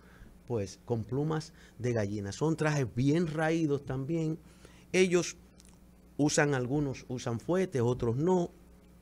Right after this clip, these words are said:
Y esas comparsas salen desde el Jueves Santo. Comienzan,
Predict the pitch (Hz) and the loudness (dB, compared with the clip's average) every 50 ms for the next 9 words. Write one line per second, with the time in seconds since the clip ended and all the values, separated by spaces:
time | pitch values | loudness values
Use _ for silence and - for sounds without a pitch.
0 | - - - - - - - - - - - - - 214 226 220 220 - - - | -20 -20 -20 -20 -20 -20 -20 -20 -20 -20 -10 -2 2 2 4 2 2 -2 -6 -14
1 | - - - - - - - - - - - - 170 202 208 208 - 240 226 - | -20 -20 -20 -20 -20 -20 -20 -20 -20 -20 -2 6 6 8 8 8 4 0 0 0
2 | - 202 185 165 - - 143 123 107 101 - - 104 104 - - - - - - | -2 -2 -2 -2 -2 0 0 0 0 0 -4 -8 -10 -10 -10 -14 -18 -20 -20 -20
3 | - - - - - - - - - - - - - 147 151 170 175 180 165 131 | -20 -20 -20 -20 -20 -20 -20 -20 -20 -18 -10 -2 0 2 2 2 2 0 -2 -2
4 | 143 139 117 131 131 123 110 95 117 135 156 160 165 151 - - 107 92 92 90 | -2 -4 -2 -4 -4 -4 -4 -2 0 2 2 2 0 -2 -4 -2 -2 -2 -2 -4
5 | 82 - 87 87 - - - - - - - - - - - 131 135 131 135 151 | -8 -12 -16 -20 -20 -20 -20 -20 -20 -20 -20 -20 -12 -6 -4 -2 -2 0 0 2
6 | 175 196 214 208 - - 196 190 185 185 | 2 2 0 0 -2 -2 -2 -2 -4 -6